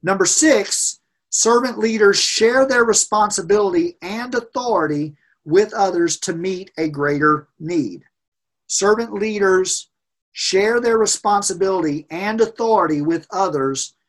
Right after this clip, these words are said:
to meet a greater need.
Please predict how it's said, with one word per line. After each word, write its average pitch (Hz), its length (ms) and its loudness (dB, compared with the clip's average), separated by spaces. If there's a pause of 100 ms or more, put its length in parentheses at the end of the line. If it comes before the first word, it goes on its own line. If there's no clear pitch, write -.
(160)
to 151 120 -6
meet 151 560 -6 (880)
a 156 100 -4
greater 147 500 0
need. 135 400 -8